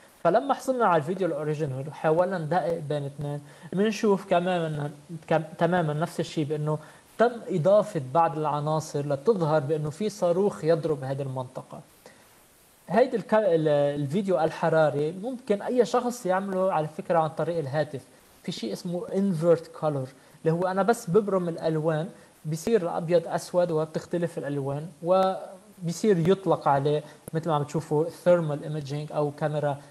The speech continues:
الحرارية اللي عم يدعوا فيها. وهون بنشوف كيف، آه، الفيديوهين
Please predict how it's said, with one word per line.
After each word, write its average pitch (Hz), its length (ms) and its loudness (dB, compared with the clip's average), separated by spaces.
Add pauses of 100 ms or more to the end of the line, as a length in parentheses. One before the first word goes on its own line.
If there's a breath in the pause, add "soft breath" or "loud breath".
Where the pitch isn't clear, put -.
(120)
الحرارية 135 800 -2 (260 loud breath)
اللي 151 120 0
عم 143 140 0
يدعوا 131 360 0
فيها. 139 380 -10 (340 loud breath)
وهون 180 300 4
بنشوف 160 500 0
كيف، 147 360 -2 (300 loud breath)
آه، 131 340 -2
الفيديوهين 156 680 0